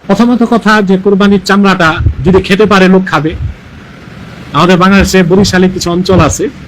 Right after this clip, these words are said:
ওরা, আহ, গরুর মাথার চামড়াটা খায়।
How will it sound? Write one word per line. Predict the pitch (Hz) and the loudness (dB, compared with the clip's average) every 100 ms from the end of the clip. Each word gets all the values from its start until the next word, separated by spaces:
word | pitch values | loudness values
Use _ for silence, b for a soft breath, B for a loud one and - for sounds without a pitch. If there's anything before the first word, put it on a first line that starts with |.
| - - - | -8 -8 -4
ওরা, | 139 147 135 113 - - - - - - | -2 0 0 -4 -12 -20 -16 -16 -16 -18
আহ, | 113 113 104 101 90 - - 123 | -12 -10 -8 -10 -12 -14 -14 -2
গরুর | 151 180 160 | 2 4 4
মাথার | 170 180 185 | 2 0 -2
চামড়াটা | 175 156 147 | -2 -2 -2
খায়। | 127 - | -4 -4